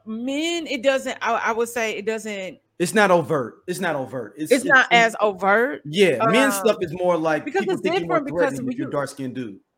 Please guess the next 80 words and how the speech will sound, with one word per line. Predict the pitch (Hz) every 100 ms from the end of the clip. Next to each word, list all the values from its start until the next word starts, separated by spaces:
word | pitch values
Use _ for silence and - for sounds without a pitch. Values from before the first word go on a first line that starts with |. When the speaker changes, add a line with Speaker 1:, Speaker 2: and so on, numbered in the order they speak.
| _
Speaker 1:
Yeah, | 214 262 -
I, | 254 254
I, | 233
it, | 240 254 285 254
it's | 254 196
different | 247 285 294 302 254
because, | 220 269 233
like, | 208 190
yeah, | 240
we | 247
crack | 262 254 190
jokes | 202 208 220
about, | 190 185
I | 180
mean, | 196 196
about | 185 180
the | 175 147
light | 190 190 202
skin | - 180 180
versus | 180 180 185
the | 175
dark | 180 190
skin | - 190 185 190
dude | 190 190 185
or | 180
whatever. | 180 180 180 180
I | 175
mean, | 175 185
we | 196
did | 185 196
it | 190
last | 160 175 175 185 -
week | 185 180 175
on | 175
the | -
episode | - 185 170 170 170
when | 170
I | 160
was | 175
like, | 196 147
Speaker 2:
Mm-hmm. |
Speaker 1:
Man, | 311 285 254 -
Irv | 233 233
Gotti, | 214 208 196
not | 185 180
only | 202 190
is | 190
he | 196
a | 175
Speaker 2:
And |
then | 190
you | 190
Speaker 1:
man, | 196
Speaker 2:
call, | 202
Speaker 1:
but | 196
Speaker 2:
and | 196
Speaker 1:
he's | 202
Speaker 2:
also | 208 196
one | 190
in | 180
the |
comment | 208 190 180
that | 170
said | 185 170
that, | 165
that | 165 165
was | 156
messed | 165 160
up. | 170
You | 156
called | 160 147 139
me, | 139 139
uh, | 135
dirty, | 123 156 139 131
like, | 139 131
uh, | 131
uh, | 123 117 123 139
ashy | 151 143 139
light | 139 131
skin. | 127 117